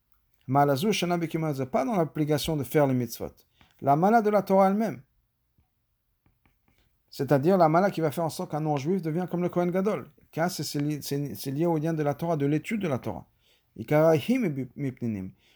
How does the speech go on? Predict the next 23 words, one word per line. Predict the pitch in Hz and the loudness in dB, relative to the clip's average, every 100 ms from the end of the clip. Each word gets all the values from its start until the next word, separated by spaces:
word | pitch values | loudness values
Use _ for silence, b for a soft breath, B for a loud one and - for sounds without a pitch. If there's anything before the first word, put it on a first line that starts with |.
| _ | _
Que | - | -4
la | 135 185 | -2 0
Torah, | 165 131 147 226 - _ _ _ _ _ _ | 2 4 4 2 -6 _ _ _ _ _ _
l'étude | 123 - 165 | -12 -8 -4
de | |
la | 151 120 | -4 -4
Torah, | 113 160 | -4 -4
c'est | - 127 | -6 -10
plus | - 180 - _ _ | -10 -10 -12 _ _
précieux | - 151 - 139 190 233 b b b _ | -4 -2 0 0 0 -2 b b b _
que | - | 2
des | 156 120 | 2 2
perles. | - 175 185 | 2 2 2
On | |
veut | 160 | -2
dire | 202 | -6
c'est | 156 | -8
plus | - 180 | -8 -8
précieux | 175 156 170 | -6 -8 -8
que | |
le | 147 | -8
Kohen | 139 127 | -4 -2
Gadol. | 107 92 | -4 -8